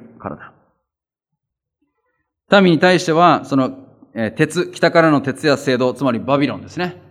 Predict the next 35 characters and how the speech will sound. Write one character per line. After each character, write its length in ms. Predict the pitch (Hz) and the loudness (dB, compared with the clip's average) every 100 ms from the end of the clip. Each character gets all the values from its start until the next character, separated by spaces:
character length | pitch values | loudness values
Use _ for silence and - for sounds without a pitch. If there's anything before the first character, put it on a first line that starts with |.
| - | -2
バ 120 | 143 | 0
ビ 80 | 131 | 0
ロ 80 | 123 | -2
ン 40 | |
が 100 | 113 | -4
北 200 | - 139 | -4 -2
か 80 | 139 | -2
ら 80 | 135 | -2
攻 200 | 165 185 | -2 -2
め 60 | |
て 100 | 123 | -2
く 80 | 107 | -6
る 100 | 92 | -10
っ 40 | |
て。 120 | - - _ _ _ _ _ - | -14 -20 _ _ _ _ _ -8
で、 100 | 165 | -4
そ 100 | 156 | 0
の 100 | 170 | 2
バ 120 | 175 | 4
ビ 80 | 190 | 4
ロ 100 | 175 | 4
ン 40 | 160 | 4
に 80 | |
よ 60 | 151 | 2
っ 40 | |
て 120 | 143 147 | 2 -4
壊 260 | - 139 | -2 0
滅 200 | 151 147 | 2 0
的 180 | 165 151 | -2 -2
に 100 | 160 | -2
さ 160 | - 120 | -2 -2
れ 80 | |
る 160 | 117 85 | -2 -6
っ 40 | |
て。 80 | - | -12